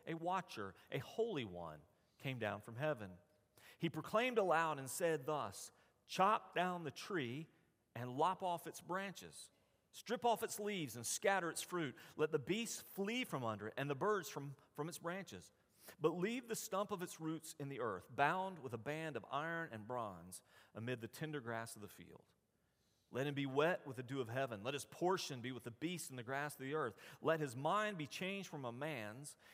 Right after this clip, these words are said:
and let a beast's mind be given to him, and let seven periods of time pass over him. The sentence is by the decree of the watchers, the decision by the word of the holy ones, to the end that the living may know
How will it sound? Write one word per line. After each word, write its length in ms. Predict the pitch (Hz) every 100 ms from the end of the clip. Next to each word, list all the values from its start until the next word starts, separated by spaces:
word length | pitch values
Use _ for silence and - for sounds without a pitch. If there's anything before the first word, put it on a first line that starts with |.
| -
and 120 | 127
let 100 | 143
a 80 | 123
beast's 420 | 113 185 226 -
mind 260 | 135 139 131
be 80 | 117
given 320 | 175 175 123
to 60 |
him, 320 | 104 101 117 143 - - - 120
and 100 | 131
let 160 | 131
seven 440 | - 175 185 196 190
periods 480 | - 180 180 151
of 100 | 143
time 380 | - 151 139 113
pass 260 | - 131 -
over 240 | 156 117
him. 260 | 104 90 - _ _ _ _ _ _ _ _ -
The 80 | 117
sentence 500 | - 190 147 123 -
is 140 | 131
by 340 | 127 135 135 123 - -
the 80 | 127
decree 400 | 127 - 196 180
of 80 |
the 80 | 143
watchers, 720 | 135 156 165 - 98 92 - - - 120
the 80 | 127
decision 480 | - 208 185 156
by 140 | 139 139
the 80 | 139
word 240 | 160 196
of 80 | 170
the 80 | 175
holy 340 | - 208 170
ones, 440 | 110 98 92 98 - - -
to 60 | 120
the 200 | 131 151
end 260 | 180 180
that 140 | 151 202
the 80 |
living 500 | 180 170 202 233 214
may 240 | 170 185 185
know 540 | 180 175 110 107 139